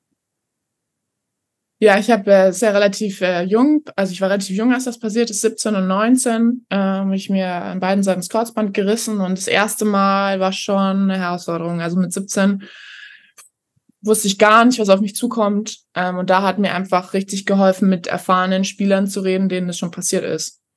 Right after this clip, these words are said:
Also ich hab dann echt so ein paar Spielern Kontakt aufgebaut, die genau wussten, was man machen muss. Ähm, dann hatte ich, äh, eine coole, eine coole Reha-Zeit, mal in Wasserburg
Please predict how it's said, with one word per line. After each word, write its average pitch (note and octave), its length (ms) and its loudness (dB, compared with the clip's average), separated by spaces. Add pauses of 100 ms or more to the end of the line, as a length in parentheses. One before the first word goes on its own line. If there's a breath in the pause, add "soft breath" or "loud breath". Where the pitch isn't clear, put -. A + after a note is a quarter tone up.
Also E3 140 -2
ich E3+ 120 -4
hab F3 120 -6
dann F3 120 -4
echt F#3 220 -8
so F3+ 140 -4
ein F3+ 80 -4
paar F3 240 -4
Spielern F3+ 500 -2
Kontakt F3+ 400 -8
aufgebaut, F3+ 600 -4 (520 loud breath)
die F3+ 680 -4
genau F#3 320 0
wussten, G3 680 -2
was F#3 240 -2
man F3+ 120 0
machen F#3+ 240 -4
muss. G3 400 -2 (160)
Ähm, F3 500 -4
dann F3+ 200 -4
hatte F#3 180 -4
ich, - 160 -12
äh, - 60 -4
eine E3+ 340 -6
coole, G3 300 2
eine F#3 160 -4
coole G#3+ 320 2
Reha-Zeit, G3 840 0 (220)
mal F3+ 340 -4
in F#3 140 -2
Wasserburg F#3 680 0